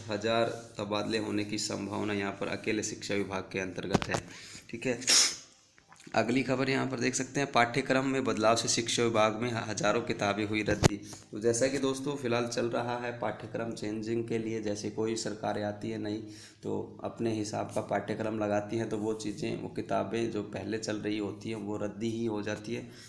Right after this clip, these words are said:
तो ये यहाँ पर पु-, पाठ्य पुस्तकों का वितरण शुरू, कक्षा नौ और दस की पुस्तकें नहीं पहुँची। अगली खबर, गुणवत्ता की दृष्टि से बने देश के बेहतरीन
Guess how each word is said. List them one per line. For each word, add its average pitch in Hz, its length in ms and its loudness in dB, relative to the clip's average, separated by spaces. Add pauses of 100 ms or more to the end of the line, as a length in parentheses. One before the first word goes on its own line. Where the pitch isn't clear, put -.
(200)
तो 101 140 -2
ये 110 200 0
यहाँ 113 260 0
पर 123 260 -4 (540)
पु-, 120 100 -2
पाठ्य 113 400 2
पुस्तकों 123 400 -2
का 123 160 2
वितरण 120 380 0
शुरू, 127 240 -2
कक्षा 120 360 -2
नौ 117 180 2
और 113 220 0
दस 110 220 -2
की 113 180 -4 (260)
पुस्तकें 110 400 -4
नहीं 113 360 0
पहुँची। 98 480 -4 (800)
अगली 120 280 2
खबर, 139 400 2
गुणवत्ता 127 520 4
की 135 160 2
दृष्टि 117 400 0
से 127 160 0
बने 117 320 0
देश 113 280 -2
के 123 140 0
बेहतरीन 113 520 0